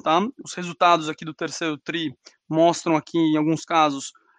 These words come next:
eh, dependendo da consultoria, ou absorção líquida negativa muito baixa, ou até mesmo uma absorção líquida positiva pro terceiro trimestre pra escritórios, né?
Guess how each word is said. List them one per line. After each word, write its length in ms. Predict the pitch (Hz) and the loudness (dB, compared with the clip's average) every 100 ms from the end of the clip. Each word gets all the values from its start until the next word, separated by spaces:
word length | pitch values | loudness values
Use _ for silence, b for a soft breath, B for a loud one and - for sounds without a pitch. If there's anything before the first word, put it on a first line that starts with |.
| _ | _
eh, 220 | - 147 147 | -6 -4 -2
dependendo 460 | 156 185 175 196 | -2 2 4 4
da 80 | 185 | 2
consultoria, 720 | - 180 180 190 175 170 156 | 0 -4 -4 -6 -4 -2 0
ou 200 | 147 170 | 0 0
absorção 480 | 190 160 180 - 175 | -2 -4 -10 -2 0
líquida 280 | 165 165 175 | 0 -2 -2
negativa 420 | 165 160 - 160 | -2 -2 -4 -2
muito 260 | 165 196 180 | 0 0 4
baixa, 480 | 165 165 175 180 165 b b | 4 6 2 -4 -12 b b
ou 80 | 160 | -4
até 160 | 156 175 | -2 0
mesmo 220 | 180 190 | 2 2
uma 60 | |
absorção 460 | 175 - 175 - 180 | 0 -4 -6 -2 0
líquida 500 | 170 175 - 156 135 _ b _ | -2 -4 -10 -10 -10 _ b _
positiva 540 | - 165 165 - 196 214 | -6 -6 -4 -4 -4 -6
pro 140 | 180 | -8
terceiro 340 | 165 160 165 | -10 -8 -8
trimestre 420 | 156 160 151 156 - | -4 0 0 -2 -8
pra 120 | 156 | -12
escritórios, 720 | - 151 - 151 165 190 - _ b b b - | -12 -14 -6 -2 -2 -4 -12 _ b b b -6
né? 280 | 151 156 | -4 -2